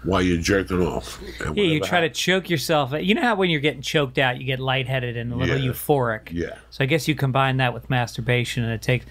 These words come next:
Speaker 2: To me, masturbation, after all these years, is still so fucking good. Like, I don't, I don't picture making it better. It's like, it's all in my control. It's joy. It's a release.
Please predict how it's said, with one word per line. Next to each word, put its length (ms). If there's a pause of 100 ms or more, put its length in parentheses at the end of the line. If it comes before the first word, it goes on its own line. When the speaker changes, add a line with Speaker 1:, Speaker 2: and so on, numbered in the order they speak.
(300)
Speaker 2:
To 120
me, 240
masturbation, 1000
after 400
all 280
these 360
years, 680 (760)
is 160
still 720 (260)
so 420
fucking 460
good. 300 (240)
Like, 200
I 140
don't, 260 (520)
I 80
don't 180
picture 320
making 300
it 100
better. 360 (260)
It's 200
like, 240 (220)
it's 160
all 340
in 120
my 160
control. 840 (380)
It's 220
joy. 680
It's 200
a 80
release. 840